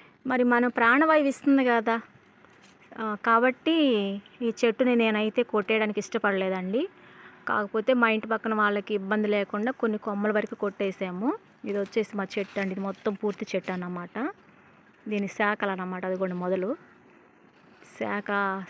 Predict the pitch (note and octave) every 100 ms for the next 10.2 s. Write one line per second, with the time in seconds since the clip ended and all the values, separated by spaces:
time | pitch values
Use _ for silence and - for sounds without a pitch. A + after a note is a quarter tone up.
0 | - G3 G3 F#3+ G3+ G3+ G3+ G3+ G3 F#3+
1 | C4+ C#4+ - - F3 - G3+ - G3+ F#3+
2 | F#3 A3 G3+ F#3 F3 F3 G#3+ - - -
3 | - - - - B3+ A#3 A#3+ - E4+ F4+
4 | C4 G3+ G#3+ - B3+ B3+ B3+ B3+ A#3+ B3+
5 | C4 A#3+ A3 A#3 G#3+ G#3 G3 G3+ G3+ G#3
6 | G3 - G#3 G#3+ A3+ G3+ G3 F#3+ F#3 F#3
7 | F#3 C4 - _ _ _ _ - _ -
8 | G3 F#3+ F#3 G3 G#3+ A3 G3+ - G3 F#3
9 | F#3 F#3+ G3 - - F#3+ F#3 F#3+ F#3 F3
10 | G3 G3